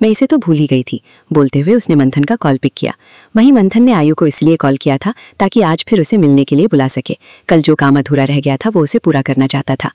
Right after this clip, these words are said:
"कल तुम्हारे busy होने की वजह से हम मिल नहीं पाए थे, आज कहीं बाहर चले?" मंथन ने soft voice में पूछा। "I wish कि मैं आ पाती। Actually कल रात मेरा एक छोटा सा accident हो गया था। Panic मत करना, ज़्यादा चोटें नहीं आई हैं,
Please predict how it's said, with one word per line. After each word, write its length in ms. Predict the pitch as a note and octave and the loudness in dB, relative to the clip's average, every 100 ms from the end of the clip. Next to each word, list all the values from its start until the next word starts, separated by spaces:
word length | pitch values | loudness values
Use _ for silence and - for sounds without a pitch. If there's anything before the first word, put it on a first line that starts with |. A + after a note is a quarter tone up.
| _ - - - | _ -20 -10 0
"कल 140 | D#3+ | 0
तुम्हारे 300 | D#3+ D#3 D#3 | 2 2 2
busy 220 | C#3+ D3+ | 2 0
होने 240 | D#3+ C#3 C3+ | 2 2 2
की 120 | D3 | -2
वजह 200 | C3+ D3+ | -2 -2
से 140 | - | -2
हम 100 | B3+ | 2
मिल 140 | G#3 D3 | 2 2
नहीं 180 | C#3+ | 2
पाए 200 | C#3 B2+ B2+ | 0 -2 -4
थे, 80 | - _ _ - | -10 _ _ -4
आज 180 | D3+ | -2
कहीं 180 | - D#3 | 0 0
बाहर 200 | C#3+ C#3+ | 0 0
चले?" 260 | - D3+ C#4 _ F3 | -2 -2 -2 _ -2
मंथन 260 | C#3+ D3 | 0 0
ने 120 | D3+ | 0
soft 280 | B3+ C#3+ - C#3 | 0 -2 -4 -4
voice 200 | C3 C#3 | -2 -2
में 60 | C3+ | -2
पूछा। 260 | C3+ - - - - - A3 | -4 -6 -10 -20 -20 -6 -2
"I 100 | A#3 | 2
wish 180 | D#4 | 0
कि 120 | - D#4 | 2 2
मैं 100 | A3+ | 2
आ 100 | C3 | -2
पाती। 340 | B2 - - _ _ - | -4 -6 -8 _ _ -2
Actually 340 | D#3+ - B3 | 0 0 0
कल 160 | G3+ D#3 | 0 0
रात 220 | C#3+ - | 0 0
मेरा 160 | D3 D3+ | 0 0
एक 100 | A3 | -2
छोटा 260 | D3+ C3+ | -4 -2
सा 160 | C#3 A#3+ | -2 -4
accident 400 | - D3 C#3 C3 | -2 -2 -2 -2
हो 60 | |
गया 160 | C3+ B2+ | -2 -2
था। 140 | - - - _ | -6 -12 -18 _
Panic 240 | - C#3 C#3+ | 0 0 0
मत 120 | C#3+ | -2
करना, 240 | - C#3+ G#3+ | -2 -2 -2
ज़्यादा 280 | F#3 C#3 C#3 | -2 -2 0
चोटें 260 | C#3+ C#3+ | 0 0
नहीं 200 | C#3+ C#3+ | 0 2
आई 120 | C3 | 0
हैं, 140 | C#3+ | -2